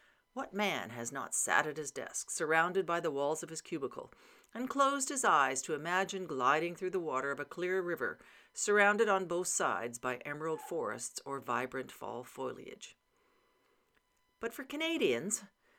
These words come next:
the canoe is a central part of the Canadian psyche, and it's impossible to go on a canoe trip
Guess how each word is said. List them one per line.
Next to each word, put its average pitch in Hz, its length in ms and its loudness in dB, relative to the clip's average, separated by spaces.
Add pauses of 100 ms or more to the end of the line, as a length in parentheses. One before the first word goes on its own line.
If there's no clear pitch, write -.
(220)
the 233 80 2
canoe 277 300 0
is 277 120 0
a 285 80 -2
central 214 360 4
part 156 320 8
of 151 60 4
the 170 80 4
Canadian 156 420 -2
psyche, - 500 0
and 160 140 -4
it's 190 160 -2
impossible 240 600 2
to 233 80 -2
go 165 180 -2
on 170 60 -4
a 170 40 -8
canoe 151 260 -8
trip - 340 -10